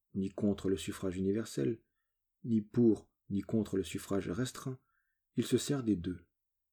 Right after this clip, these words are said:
Il achète les électeurs du suffrage restreint et dupe ceux du suffrage universel.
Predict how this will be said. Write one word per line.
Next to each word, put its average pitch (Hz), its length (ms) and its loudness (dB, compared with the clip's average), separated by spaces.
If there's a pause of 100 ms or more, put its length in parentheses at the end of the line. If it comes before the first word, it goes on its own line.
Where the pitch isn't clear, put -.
(240)
Il 101 160 4
achète 107 320 0
les 90 160 0
électeurs 90 380 0
du 92 100 -8
suffrage 85 420 -8
restreint 87 460 -6 (540)
et 110 100 6
dupe 104 300 2 (340)
ceux - 180 2
du 131 120 0
suffrage 120 400 -2
universel. 117 600 -2